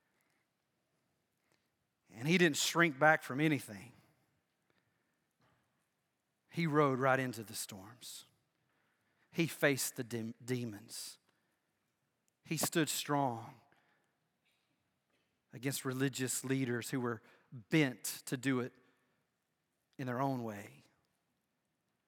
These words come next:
God, I pray that in this moment today, in this place, God, that you would work in people's lives.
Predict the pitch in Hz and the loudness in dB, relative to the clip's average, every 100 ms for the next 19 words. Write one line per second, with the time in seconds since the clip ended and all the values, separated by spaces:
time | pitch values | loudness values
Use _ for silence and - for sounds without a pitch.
0 | _ _ _ _ _ _ _ _ _ _ | _ _ _ _ _ _ _ _ _ _
1 | _ _ _ - 147 143 - 165 160 143 | _ _ _ 0 4 4 6 6 8 8
2 | 147 147 147 - - - - _ 147 160 | 4 2 2 0 -4 -8 -16 _ 2 4
3 | 175 165 143 151 151 156 151 143 147 - | 6 4 0 2 6 8 6 4 -2 -2
4 | 156 143 139 - 135 131 131 120 156 165 | 0 2 0 0 2 2 0 -6 -4 -2
5 | 127 117 135 147 139 131 - 123 139 120 | -2 0 4 4 2 -8 -8 -8 -8 -10
6 | 117 120 120 123 113 - - - | -6 -4 -6 -8 -14 -16 -16 -18